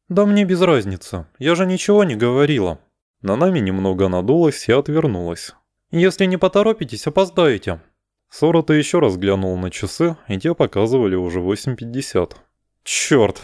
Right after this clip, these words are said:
Эй, Сина, живо просыпайся!" Парень схватил её за плечи и принялся трясти. "Сорота,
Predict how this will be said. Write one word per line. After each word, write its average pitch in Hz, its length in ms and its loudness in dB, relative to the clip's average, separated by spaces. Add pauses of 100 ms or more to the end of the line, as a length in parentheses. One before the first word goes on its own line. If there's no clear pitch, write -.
Эй, 156 260 -2
Сина, 165 520 0
живо 175 320 2
просыпайся!" 175 800 0 (420)
Парень 165 280 0
схватил 104 460 -2
её 95 220 2
за 90 140 0
плечи 147 400 -2
и 101 40 4
принялся 92 520 -2
трясти. 101 500 -2 (420)
"Сорота, 123 720 0